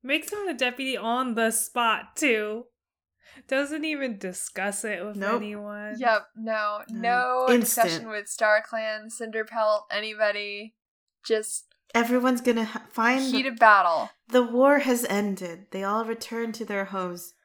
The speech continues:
Speaker 2: Graystripes, your vice president.
Speaker 1: No.
Speaker 2: Surprise.
Speaker 1: <laughs> But we get Sandstorm and Dustpelt being approving.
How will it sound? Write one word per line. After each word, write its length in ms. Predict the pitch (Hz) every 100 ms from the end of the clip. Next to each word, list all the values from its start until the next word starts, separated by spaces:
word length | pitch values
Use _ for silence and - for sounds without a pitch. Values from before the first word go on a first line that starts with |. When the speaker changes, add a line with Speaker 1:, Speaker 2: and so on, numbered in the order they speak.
| _ _ _ -
Speaker 2:
Graystripes, 720 | 226 269 302 - 165 175 -
your 140 | 214 214
vice 340 | 240 247 254
president. 640 | - 277 262 180 160 165 - _ _ _ _ _ _ _ -
Speaker 1:
No. 520 | 220 233 233 226 240
Speaker 2:
Surprise. 640 | 247 240 247 - - - - _ _
Speaker 1:
<laughs> 200 | 247 - - _ - - -
But 120 | 277 285
we 120 | 294
get 140 | 339
Sandstorm 600 | - 320 302 311 - 330
and 160 | 302 233
Dustpelt 480 | 240 262 - 254 220
being 240 | 247 220
approving. 1000 | 220 214 - 226 269 214 208 214 233 269